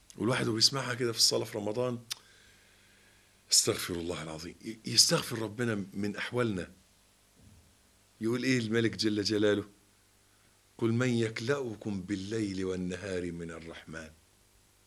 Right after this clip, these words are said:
بل هم عن ذكر ربهم معرضون". من يكلأكم، يكلأكم يعني إيه؟ يحفظكم. "من يكلأكم بالليل والنهار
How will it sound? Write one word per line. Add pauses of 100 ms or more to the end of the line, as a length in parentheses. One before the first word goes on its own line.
(520)
بل
هم
عن
ذكر
ربهم
معرضون". (2250)
من
يكلأكم،
يكلأكم
يعني
إيه؟ (680)
يحفظكم. (1600)
"من
يكلأكم
بالليل
والنهار